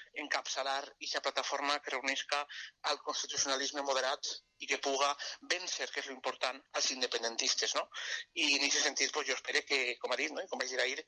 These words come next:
que eixa plataforma política agafe cos, que se, se està treballant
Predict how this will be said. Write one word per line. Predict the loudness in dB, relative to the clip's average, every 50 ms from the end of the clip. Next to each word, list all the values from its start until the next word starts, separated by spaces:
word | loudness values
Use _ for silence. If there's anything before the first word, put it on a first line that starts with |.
| -6 -6 -6 -6 -6 -4
que | -2 0
eixa | 2 2 2 2
plataforma | 2 2 0 0 0 0 0 0 0 -2 -2 -2 -2 -2 -2
política | -2 -2 0 0 0 -2 -2 -2 0 2 2 2 0 -2 -6 -8 -10 -10 -12 -12 -10 -6
agafe | -4 -2 0 -2 -2 -2 -2 0 0 2 2 0 0
cos, | 2 2 0 2 0 -2 -4 -4 -6 -8 -10 -12 -12 -12 -14 _
que | -6 -2 0
se, | 0 2 2
se | 2 2 2 2 2 2
està | 2 2 2
treballant | 0 0 -2 -2 0 -2 -2